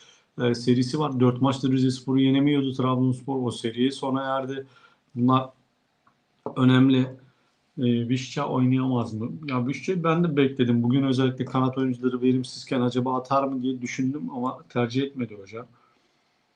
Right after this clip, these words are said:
Her maç iyi oynayarak kazanılmaz. Milli maç arasından sonra ben de geçen yayında da söylemiştim. Çok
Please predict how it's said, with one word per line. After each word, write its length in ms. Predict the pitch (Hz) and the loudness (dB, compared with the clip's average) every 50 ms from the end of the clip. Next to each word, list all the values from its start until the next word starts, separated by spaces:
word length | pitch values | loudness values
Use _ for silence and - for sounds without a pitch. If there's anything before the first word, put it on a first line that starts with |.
| _ _ _ _ _ _ _ _ _ _ _ _ - | _ _ _ _ _ _ _ _ _ _ _ _ -4
Her 140 | 123 120 | -2 0
maç 260 | 120 123 123 120 123 127 | 2 2 0 0 0 2
iyi 100 | 123 120 | 2 4
oynayarak 480 | 120 117 117 113 117 120 131 127 127 | 4 2 0 0 -2 -4 -4 -6 -6
kazanılmaz. 720 | - 120 107 120 120 120 120 117 113 123 127 - - - _ _ _ _ _ _ _ _ _ _ _ _ _ _ _ _ _ _ _ _ _ _ _ _ _ _ _ _ _ _ _ | -6 -4 -2 0 0 2 0 0 -2 -4 -6 -10 -14 -20 _ _ _ _ _ _ _ _ _ _ _ _ _ _ _ _ _ _ _ _ _ _ _ _ _ _ _ _ _ _ _
Milli 340 | - 233 135 127 131 151 165 | -4 0 2 2 2 2 0
maç 220 | 165 175 165 - 185 | -2 -4 -4 -4 -2
arasından 400 | 185 180 156 160 170 170 175 160 | -2 -2 -2 -2 0 0 0 0
sonra 260 | 165 165 160 160 143 | 0 -2 -2 0 0
ben 220 | 147 151 151 151 | 2 2 4 4
de 220 | 151 143 139 139 131 | 2 2 2 0 -2
geçen 380 | 127 123 - - 143 143 139 135 | -2 -2 -2 -2 -4 -2 -2 0
yayında 420 | 135 135 135 135 135 135 139 135 | 0 0 0 0 0 0 0 0
da 60 | 135 127 | -2 -2
söylemiştim. 640 | - - 120 110 113 104 - - - 123 117 120 120 | -2 -2 -4 -4 -4 -8 -8 -6 -2 -2 -2 -2 -2
Çok 200 | 120 - 123 | -6 -10 -12